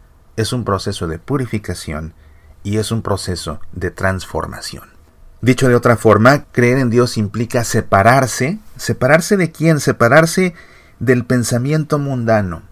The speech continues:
De hecho, esta palabra separación se puede entender como consagración, porque la palabra consagración es lo que significa, separar algo de lo mundano para hacerlo sagrado. El que dice que cree en Dios se separa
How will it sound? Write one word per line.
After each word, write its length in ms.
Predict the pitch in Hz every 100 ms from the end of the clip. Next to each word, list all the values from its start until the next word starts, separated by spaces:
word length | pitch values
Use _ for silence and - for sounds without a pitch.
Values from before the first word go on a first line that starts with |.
| - -
De 260 | - 113 123
hecho, 360 | 135 160 156 -
esta 300 | 120 127 113
palabra 340 | 113 127 127
separación 720 | 113 104 107 101 - 120 151
se 160 | - 107
puede 220 | - 139
entender 420 | 139 123 120 131
como 260 | 123 110 95
consagración, 1000 | 98 98 - 92 87 90 - 98 85 78 - - - - - - -
porque 300 | 110 107 107
la 120 | 104
palabra 300 | 113 127 -
consagración 600 | 110 110 104 104 120 113
es 80 | 101
lo 100 | 95
que 120 | 98
significa, 640 | - 98 95 170 165 85 - -
separar 540 | - 107 104 113 135
algo 420 | 156 151 110 98
de 100 | 95
lo 120 | 95
mundano 600 | 98 104 113 123 139 160
para 260 | 160 117 107
hacerlo 400 | 101 107 98 98
sagrado. 580 | - 87 82 80 82 98 - - - - - -
El 200 | 123 120
que 160 | 123
dice 360 | 135 160 - 156
que 160 | 127
cree 400 | 107 117 123 117
en 140 | 107 95
Dios 480 | 98 104 110 - -
se 160 | -
separa 640 | 87 90 - 110 113 98 87